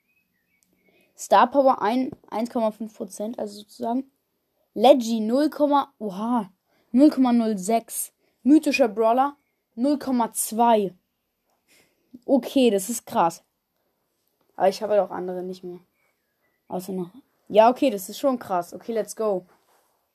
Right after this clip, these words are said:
Komm, bitte. Supercell Gun. Einundvierzig Münzen, drei verbleibende Gegenstände. Es könnte was werden. Also, es ist auch sehr wahrscheinlich.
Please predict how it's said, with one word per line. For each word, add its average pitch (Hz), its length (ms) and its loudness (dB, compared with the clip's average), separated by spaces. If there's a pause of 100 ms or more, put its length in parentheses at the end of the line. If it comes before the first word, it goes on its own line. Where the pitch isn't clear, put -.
(2250)
Komm, 190 200 -10
bitte. 196 220 -6 (520)
Supercell 254 420 2
Gun. 247 140 4 (180)
Einundvierzig 359 520 4
Münzen, 320 280 4
drei 294 140 4
verbleibende 285 340 4
Gegenstände. 262 420 0
Es - 140 -6
könnte 320 420 0
was 277 200 2
werden. 233 480 4 (1500)
Also, 226 180 -2
es 226 60 -2
ist 220 100 -2
auch 220 80 4
sehr 240 180 4
wahrscheinlich. 220 480 -2